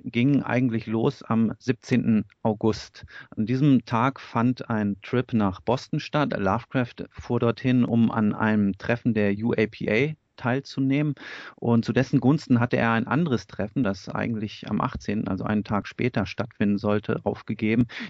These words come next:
Dieses Treffen war vom Hub Club. Auch den hatten wir schon erwähnt. Das war diese eigene lokale Ausprägung der N A P A in Boston. Und das hat er nicht unter einen Hut bekommen. Außerdem wollte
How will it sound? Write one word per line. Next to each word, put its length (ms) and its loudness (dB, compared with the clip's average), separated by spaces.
Dieses 200 0
Treffen 520 2
war 300 0
vom 500 -2
Hub 180 -4
Club. 460 -4
Auch 260 -6
den 280 2
hatten 180 0
wir 80 2
schon 220 0
erwähnt. 420 2
Das 320 -4
war 220 0
diese 240 0
eigene 500 2
lokale 540 0
Ausprägung 680 -2
der 220 0
N 180 0
A 160 0
P 220 -6
A 180 2
in 140 -2
Boston. 520 0
Und 80 0
das 140 2
hat 120 0
er 80 4
nicht 140 0
unter 200 -2
einen 180 0
Hut 200 -6
bekommen. 480 4
Außerdem 600 2
wollte 680 2